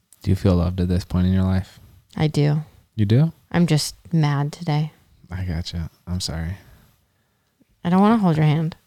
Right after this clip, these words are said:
Speaker 2: <laughs>
Speaker 1: Okay.
Speaker 2: I'm kidding.
Speaker 1: That's
Speaker 2: I'm
Speaker 1: fine.
Speaker 2: kidding. I would love to hold your hand.
Speaker 1: No,
Speaker 2: Anyways.
Speaker 1: that was a funny joke.
Speaker 2: Thanks. Um,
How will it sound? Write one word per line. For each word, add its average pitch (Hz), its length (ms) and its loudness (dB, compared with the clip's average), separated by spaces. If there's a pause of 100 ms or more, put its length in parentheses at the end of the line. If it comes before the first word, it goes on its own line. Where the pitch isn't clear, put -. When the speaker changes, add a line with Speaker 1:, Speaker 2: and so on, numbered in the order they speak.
(100)
Speaker 2:
<laughs> 240 80 -2 (220)
Speaker 1:
Okay. 92 280 -2 (340)
Speaker 2:
I'm - 100 0
kidding. 160 260 -4 (300)
Speaker 1:
That's 196 160 -2
Speaker 2:
I'm 214 60 2
Speaker 1:
fine. 175 100 -2
Speaker 2:
kidding. 165 320 -2 (420)
I 151 80 -6
would 143 120 -4
love 131 160 0
to 147 80 -4
hold 151 180 -6
your 156 60 -4
hand. - 260 -12 (440)
Speaker 1:
No, 98 80 0
Speaker 2:
Anyways. 175 380 2
Speaker 1:
that 104 80 4
was 101 100 4
a 98 60 0
funny 92 240 2
joke. 80 260 -4 (520)
Speaker 2:
Thanks. - 360 -2 (460)
Um, 180 640 4